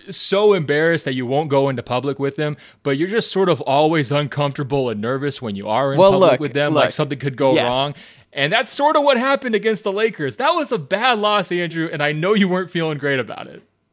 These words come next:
Speaker 2: We're gonna talk more about the Wizards later in the podcast, but I will say I was really <laughs> excited for that game,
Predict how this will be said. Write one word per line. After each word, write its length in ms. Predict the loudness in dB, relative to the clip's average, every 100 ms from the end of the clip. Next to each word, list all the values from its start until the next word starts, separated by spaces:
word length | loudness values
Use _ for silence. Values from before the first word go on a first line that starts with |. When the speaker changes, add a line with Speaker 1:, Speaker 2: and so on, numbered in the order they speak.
| _
Speaker 2:
We're 380 | -6 0 4 4
gonna 180 | 4 0
talk 560 | 0 2 4 2 -4
more 540 | -8 -2 2 4 4 2
about 340 | 0 2 2
the 100 | 0
Wizards 680 | -4 -2 -2 -4 -4 -6 -12
later 520 | -8 -4 -2 -2 -2
in 200 | -4 -6
the 80 | -8
podcast, 1000 | -6 -4 -2 -2 -2 0 -2 -6 -16 -6
but 140 | 0
I 140 | 2 2
will 240 | 0 0
say 560 | -2 0 2 2 -2 -6 _ _ _ -20 _ _ _ -2
I 760 | 2 6 6 6 6 4 2 -2
was 300 | -2 -2 -4
really 460 | -2 4 6 6 4
<laughs> 40 |
excited 540 | 2 0 0 2 0
for 120 | -2 2
that 260 | 2 2
game, 420 | -2 -6 -4 -6